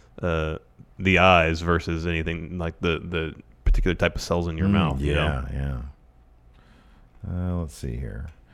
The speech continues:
Speaker 2: Uh, Logan, uh, who do you think will be Bray Wyatt's new face on Funhouse? Oh, are they debuting a new?
Speaker 1: Yeah.
Speaker 2: Oh, okay. That'd be cool if it was Liv Morgan.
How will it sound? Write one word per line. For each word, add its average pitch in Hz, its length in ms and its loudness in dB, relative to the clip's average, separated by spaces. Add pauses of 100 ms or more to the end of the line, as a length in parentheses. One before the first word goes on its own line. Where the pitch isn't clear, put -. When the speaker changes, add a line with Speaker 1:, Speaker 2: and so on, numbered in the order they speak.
(260)
Speaker 2:
Uh, 80 220 0
Logan, 95 680 4
uh, 87 260 -2
who 98 100 2
do 131 80 -2
you 151 80 -2
think 135 200 -2
will 110 80 -2
be 101 220 4
Bray 98 420 4
Wyatt's 95 460 4
new 92 240 2
face 92 460 0
on 80 160 0
Funhouse? 73 680 -2
Oh, 127 160 8
are 113 140 2
they 117 160 6
debuting 113 380 2
a - 20 2
new? 107 140 2 (120)
Speaker 1:
Yeah. 87 260 2 (100)
Speaker 2:
Oh, 73 180 -2
okay. 71 220 -6 (880)
That'd 123 160 -8
be - 20 -18
cool 87 140 -2
if 69 60 -6
it - 20 -8
was 69 140 -4
Liv 71 140 -2
Morgan. 73 340 -4